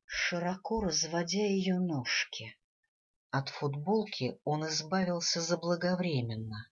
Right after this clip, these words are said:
они раздели друг друга синхронно. «Приготовься к пыткам»,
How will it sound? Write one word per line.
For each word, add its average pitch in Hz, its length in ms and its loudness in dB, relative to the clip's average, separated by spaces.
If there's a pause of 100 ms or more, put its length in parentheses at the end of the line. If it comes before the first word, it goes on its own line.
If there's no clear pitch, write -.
(160)
они 143 300 2
раздели 143 600 2
друг 143 320 0
друга 170 320 0
синхронно. 131 1120 0 (1080)
«Приготовься 139 920 0
к - 260 -6
пыткам», - 680 -2